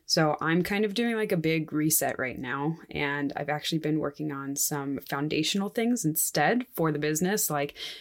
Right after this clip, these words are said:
actually building out a website <laughs> and closing down my old website, Cosmic Crow Healing, getting the domain name, building out things that I want to offer, figuring out what is it I want to offer and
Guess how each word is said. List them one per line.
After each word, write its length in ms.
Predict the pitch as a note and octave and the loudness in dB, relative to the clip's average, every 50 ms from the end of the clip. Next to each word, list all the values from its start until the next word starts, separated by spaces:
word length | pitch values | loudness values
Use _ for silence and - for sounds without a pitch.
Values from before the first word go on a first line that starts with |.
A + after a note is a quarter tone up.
| - - _ - | -18 -6 _ 2
actually 380 | B2+ C#3 - - - D#3 D3+ | 2 2 4 4 4 4 4
building 340 | D3 E3 D#3+ D#3+ E3 E3+ F3 | 4 4 4 4 4 2 2
out 140 | F3+ F#3 G3 | 2 4 4
a 40 | G#3 | 4
website 960 | A3 A#3 A#3+ - - - C#3+ C#3 C#3 C#3+ - - D#3+ - - - E3 - - | 4 4 2 0 2 2 2 2 2 0 -4 -6 -8 -6 -4 -4 -2 0 2
<laughs> 0 | |
and 540 | E3+ E3 D#3+ D3+ D3+ D3 C#3+ C#3+ D3+ D#3 - - - - - - - | 4 4 4 4 2 0 -2 -2 -4 -6 -6 -10 -10 -12 -12 -10 -4
closing 420 | - - F3 E3 D#3+ D3 E3 E3 | 0 4 4 6 6 6 4 4
down 360 | E3 F3 E3+ E3+ F3 F3 F3 E3+ | 4 2 2 0 2 2 0 0
my 100 | E3+ E3+ | 0 0
old 320 | - E3 F3+ G3 G3+ F3+ | 2 4 4 4 4 2
website, 400 | F3 D#3+ D3+ - - D#3+ D3+ D3 | 0 0 0 0 -2 -2 -2 -4
Cosmic 360 | - - D3+ D3 D#3 D3+ D#3 | -4 -4 -2 -2 -2 -2 -2
Crow 180 | - E3 D#3 D#3+ | -4 -4 -4 -2
Healing, 580 | - G3+ A3 A3+ A3 G3 F3+ E3 D#3 D3+ - - | 0 0 0 2 2 2 2 2 2 2 0 0
getting 520 | - D3 C#3+ D3+ D3+ D3+ D#3 D3+ D#3+ D#3+ - - - - - _ - | -2 0 0 0 -2 -2 -2 -2 -2 -4 -4 -10 -20 -20 -6 _ 2
the 80 | D#3+ | 2
domain 480 | D#3 F3+ F3 E3+ F3 F#3+ A3 A#3+ A#3+ A3 | 4 4 4 4 4 4 6 6 6 6
name, 380 | F#3+ F#3 E3+ D#3+ D#3 D3+ D3 | 4 4 4 4 4 2 0
building 440 | C#3+ - E3 D#3 E3+ D#3+ E3 E3 - | -2 -2 -2 -2 0 0 -2 -2 -2
out 400 | - E3 D#3+ E3 E3+ E3 - - - _ _ _ _ _ _ _ _ _ _ _ _ - | -2 -2 0 0 -2 -2 -4 -8 -12 _ _ _ _ _ _ _ _ _ _ _ _ 2
things 260 | F#3+ E3 E3+ E3+ D#3+ | 6 6 8 8 8
that 140 | E3+ E3+ E3 | 6 6 6
I 100 | F3 F3 | 6 4
want 240 | E3+ E3+ E3+ E3 E3 | 4 2 0 0 -2
to 100 | - E3+ | -2 -2
offer, 580 | - E3+ G3+ A3 - - A3+ G3 E3+ D#3 D3 C#3+ | -2 -2 -2 -2 -2 0 2 4 4 2 2 0
figuring 400 | - - F3+ E3+ F3 F3 F3 F3 | 0 0 0 0 0 0 0 -2
out 120 | F3 E3+ | -2 -2
what 200 | D3 D3+ D#3+ G3 | 0 2 2 2
is 100 | B3 G3+ | 2 2
it 100 | F3 D3+ | 0 -2
I 120 | D3+ D3+ - | -4 -4 -4
want 220 | - - - - | -4 -6 -6 -4
to 100 | - - | -4 -6
offer 480 | - B2+ B2 - - C3+ B2 A2+ - C3+ | -6 -8 -8 -8 -6 -4 -4 -2 -2 -2
and 420 | - D3 D3 D3 D3 D3 D3+ D#3 | -2 -2 -2 -2 -4 -6 -6 -8